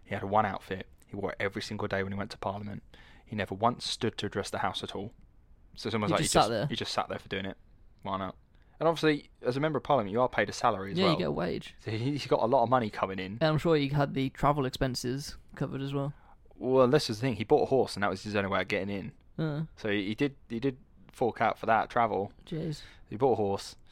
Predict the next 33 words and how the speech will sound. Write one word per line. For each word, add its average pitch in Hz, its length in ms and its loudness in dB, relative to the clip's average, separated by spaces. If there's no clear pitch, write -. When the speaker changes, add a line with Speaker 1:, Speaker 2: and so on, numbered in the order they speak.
Speaker 1:
People 131 320 4
used 131 160 -4
to 113 60 -4
joke 120 260 2
about 95 240 -4
him 98 220 -4
because 104 300 -6
he 123 140 -2
would, 120 260 0
he 113 80 -2
would 120 120 0
only 123 160 2
ever 120 160 0
stand 107 340 0
for 107 60 -8
something 101 320 -6
he 104 260 -6
actually 98 320 -8
believed 101 320 -4
in. 101 80 -12
He 104 100 -8
wasn't 104 280 -4
associated 101 420 -4
with 101 80 -4
any 101 100 -4
sort - 180 -6
of - 80 -12
party. 101 480 -4
He 107 120 -8
didn't 101 200 -6
give 110 100 -10
a 110 40 -12
shit. - 300 -6